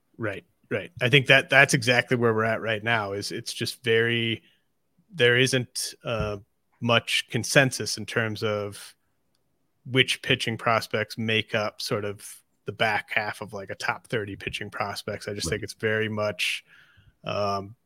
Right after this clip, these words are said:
Speaker 1: get your guy, uh, value the guys you like the most right now. But I do think there will be kind of more of a consensus in the offseason. And you and I, we'll, we'll talk about this, uh, at the end, but you, you're, you and I are both in, uh, this, uh, mid-season prospect mock that, uh,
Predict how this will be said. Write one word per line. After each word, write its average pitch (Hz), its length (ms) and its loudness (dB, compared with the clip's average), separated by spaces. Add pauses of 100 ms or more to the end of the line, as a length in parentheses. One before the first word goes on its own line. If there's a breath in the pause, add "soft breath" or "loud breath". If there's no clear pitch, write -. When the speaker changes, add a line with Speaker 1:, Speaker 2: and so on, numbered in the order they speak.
(120)
Speaker 1:
get 127 200 6
your 123 160 0
guy, 147 800 6
uh, 104 260 -6
value 117 420 2
the 113 80 -2
guys 117 240 0
you 120 120 -4
like 113 160 -6
the 107 80 -14
most 110 340 -4
right 107 220 -4
now. 123 400 2
But 107 240 -2
I 107 80 0
do 107 160 -4
think 107 260 -8
there 104 140 -4
will 104 120 -2
be 101 140 -6
kind - 160 -10
of 101 60 -10
more 104 220 -2
of 101 100 -6
a 101 160 -8
consensus - 580 -10
in 107 60 -12
the 101 80 -10
offseason. 117 640 -4 (380 loud breath)
And 110 140 -4
you 120 80 4
and 120 80 4
I, 117 220 4
we'll, 113 200 -2
we'll 123 140 0
talk 139 220 6
about 120 160 0
this, 117 260 -2
uh, 110 220 -2
at 107 100 -6
the 104 140 -4
end, 110 240 -2
but 104 160 -2
you, 107 140 -8
you're, 110 280 -4 (100)
you 131 140 -4
and 113 80 0
I 113 60 2
are 110 80 0
both 107 320 -2
in, 101 200 -6
uh, 98 340 -6 (340)
this, - 280 -6
uh, 98 340 -6 (840)
mid-season 117 540 2
prospect 113 600 0
mock 110 360 -2
that, - 340 -10
uh, 107 340 -6